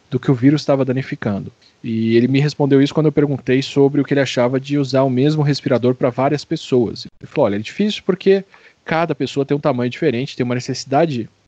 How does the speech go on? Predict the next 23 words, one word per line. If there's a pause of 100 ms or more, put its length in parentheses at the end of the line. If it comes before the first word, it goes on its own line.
(120)
de
ar
diferente,
tem
um
volume
de
ar
que
respira
e
uma
frequência
diferente, (380)
e
você
enfiar
todo
mundo
no
mesmo
respirador, (420)
é,